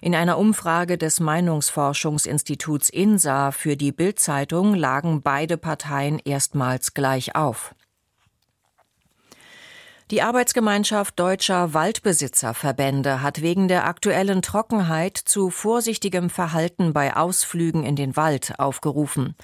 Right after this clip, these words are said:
Präsident Bitter sagte der Rheinischen Post, jeder trage eine Verantwortung. Die Jahre zweitausendzweiundzwanzig bis zweitausendvierundzwanzig seien in Deutschland die wärmsten seit Beginn der Wetteraufzeichnungen gewesen.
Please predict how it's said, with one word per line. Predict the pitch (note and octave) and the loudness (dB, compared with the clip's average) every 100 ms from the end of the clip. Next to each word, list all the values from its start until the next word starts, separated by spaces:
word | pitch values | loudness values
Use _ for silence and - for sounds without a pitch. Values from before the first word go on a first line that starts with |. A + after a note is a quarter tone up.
| - - - - - | -18 -16 -18 -20 -4
Präsident | G3+ G3 F#3+ F#3 E3+ | -2 0 0 0 0
Bitter | F#3+ A#3+ A#3+ A#3+ | -2 0 0 2
sagte | F3+ C#3+ - C#3+ | 2 0 -2 -2
der | C#3 | -2
Rheinischen | C3+ D#3 D3 D3 | 0 0 0 -2
Post, | - E3+ A2 - | -2 -2 0 -2
jeder | A#2+ D3+ G3+ G3 F3 | -4 -2 2 2 -2
trage | - D3 D#3 D#3 D3+ | -2 -2 0 0 0
eine | C#3+ D3+ | 0 -2
Verantwortung. | C#3+ E3 F3+ G3+ C#3 G#2 - A#2+ D2+ - - - - - - | -2 -2 0 0 0 -2 -2 -8 -8 -14 -18 -20 -20 -12 -4
Die | |
Jahre | F#3+ F#3+ G#3 G#3 | 0 2 0 0
zweitausendzweiundzwanzig | G#3 G3 G3 F3+ F3 - F#3+ G3 - F3+ E3 E3 - | 0 0 0 0 0 0 0 0 0 0 -2 -4 -4
bis | C#3+ - | -4 -2
zweitausendvierundzwanzig | C#3+ C#3 D3 C#3+ C#3+ - G3 C3 - B2+ C3 - C3 - A#2 | -2 -2 -2 -2 -2 -2 0 0 0 0 -2 -2 -4 -4 -2
seien | D#3+ D#3 | 0 0
in | E3 D#3 | 0 0
Deutschland | D3 D#3+ - D#3+ D3+ | 0 0 0 -2 -2
die | D3+ D3+ | -2 0
wärmsten | D3 E3+ G3+ - F3+ D#3+ | 2 2 2 2 0 0
seit | D3+ C#3 D#3 - | 2 0 -2 -4
Beginn | E3 D3+ D#3 D#3+ | -2 0 0 0
der | D3 | 0
Wetteraufzeichnungen | D3+ - D3+ B2+ C3 - C3+ B2 C3 D3 C#3 C3+ | 0 0 0 0 -2 -4 -2 -2 -2 -2 0 0
gewesen. | C#3 C3+ C#3+ C#3 C#3 | -2 -2 0 0 -2